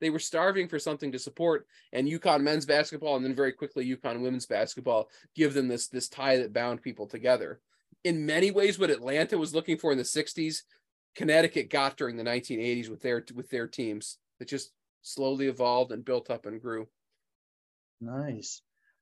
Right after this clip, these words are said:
Speaker 2: Uh, you know, I wanted to ask about that with, with Jim Calhoun. One of the notable things, again,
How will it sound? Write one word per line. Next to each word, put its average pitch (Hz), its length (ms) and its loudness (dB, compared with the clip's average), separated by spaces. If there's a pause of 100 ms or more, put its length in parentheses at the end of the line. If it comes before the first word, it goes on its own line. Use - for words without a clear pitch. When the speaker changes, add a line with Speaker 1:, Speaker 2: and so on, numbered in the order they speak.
(100)
Speaker 2:
Uh, 165 160 -2
you 185 140 -4
know, 208 80 6
I 202 80 10
wanted 214 280 6
to - 140 2
ask 156 300 2
about 131 400 4
that 127 300 2
with, 120 260 -6
with 143 160 -4
Jim 185 220 4
Calhoun. 165 640 6
One 175 140 6
of 175 80 4
the 165 80 4
notable 151 340 2
things, 147 480 -2
again, 143 520 6